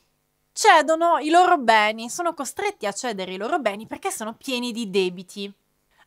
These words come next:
Allora abbiamo la figura illuminata di Solone, che è un riformatore ed anche un arconte, che attua una riforma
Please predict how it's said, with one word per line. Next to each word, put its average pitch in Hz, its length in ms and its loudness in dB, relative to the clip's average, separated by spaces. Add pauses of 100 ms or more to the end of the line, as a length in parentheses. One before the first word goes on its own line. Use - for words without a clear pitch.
Allora 220 800 2 (400)
abbiamo 202 920 0 (220)
la 269 160 2
figura 226 420 -6
illuminata 220 880 -4
di 196 280 -14
Solone, 196 920 0 (320)
che - 100 2
è 311 80 8
un 202 160 -2
riformatore 208 1400 -6
ed 269 200 -4
anche 208 320 0
un 220 100 -10
arconte, 175 1000 0 (220)
che - 280 -2 (380)
attua 285 340 2
una 185 120 -6
riforma 190 840 -6